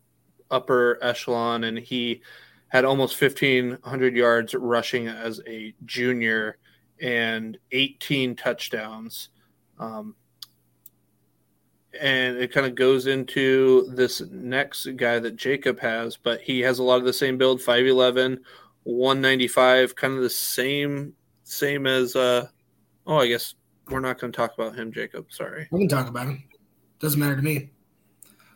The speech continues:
Speaker 2: So, Amarion Peterson, um, he's going to U S C. He's also going with, I should say that he's going with another really talented back in Quentin Joyner.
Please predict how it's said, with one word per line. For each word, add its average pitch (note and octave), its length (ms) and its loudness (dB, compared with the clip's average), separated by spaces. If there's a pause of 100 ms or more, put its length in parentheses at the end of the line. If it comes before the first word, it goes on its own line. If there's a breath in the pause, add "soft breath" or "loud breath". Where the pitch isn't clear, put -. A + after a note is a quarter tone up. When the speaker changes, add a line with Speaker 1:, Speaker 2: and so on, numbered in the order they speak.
Speaker 2:
So, D#3+ 460 6
Amarion F#3 560 10
Peterson, C#3+ 720 0
um, C#3 340 -4
he's D#3+ 160 0
going E3 200 4
to D3 80 2
U D3+ 160 4
S C#3 160 6
C. C3+ 260 4
He's C#3+ 160 -2
also D3+ 240 4
going D3+ 280 2
with, C#3+ 220 0 (380 soft breath)
I D3 60 0
should F#3 240 6
say D#3 180 4
that D3+ 140 0
he's D#3 180 2
going E3 220 4
with D3+ 140 2
another D3 280 0
really C3+ 260 -4
talented D3 460 0
back C3+ 300 -2
in B2+ 100 -8
Quentin C#3 300 -6
Joyner. B2+ 440 -6